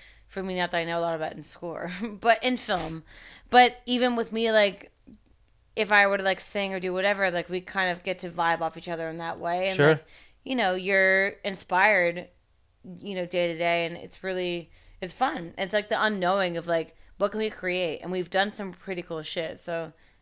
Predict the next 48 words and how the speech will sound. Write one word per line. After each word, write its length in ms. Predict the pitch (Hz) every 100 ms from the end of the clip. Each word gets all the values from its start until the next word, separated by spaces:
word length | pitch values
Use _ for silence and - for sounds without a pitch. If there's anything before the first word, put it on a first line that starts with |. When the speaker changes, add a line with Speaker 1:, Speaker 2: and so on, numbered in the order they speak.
| _ -
Speaker 1:
it's 160 | -
nice. 240 | - - -
Speaker 2:
Do 80 | 156
you 120 | 156
think 120 | 156 147
it 40 |
makes 180 | 143 -
the 60 | 135
relationship 480 | 131 131 127 127
stronger? 420 | - 123 127 135 - _ _ _ -
Do 80 |
you 40 | 143
think 140 | 139
it's, 100 | 131
like, 120 | 131
a 40 | 127
great, 280 | 135 135 127
it's, 140 | 147 143
like, 120 | 131
a, 100 | 131 -
it's 140 | 143
a 60 | 143
bond 360 | 123 139 135 135
that's 140 | -
made 200 | 143 135
it 120 | 135
even 200 | 151 135
stronger 460 | 123 - 131 131 139
now 220 | 139 147
that 120 | 143
you 80 | 135
guys 140 | 131
are 40 | 131
making 240 | 127 135
shit 140 | - 151
together? 280 | 170 202 - - _ _ _ _ _ _ _ -
Speaker 1:
I 100 | 277
mean, 340 | 294 311 294 269 _ _ _ _
yeah, 460 | 214 277 392 233 185
but, 360 | 208 202 196 - _ _ _ _ _ _ -
you 180 | 208 226
know, 440 | 180 165 175 208 - - - -
I 120 | 240
don't 120 | 269
know. 160 | 294 277
I 140 | 214
think 280 | 214 247 240
it's 220 | 254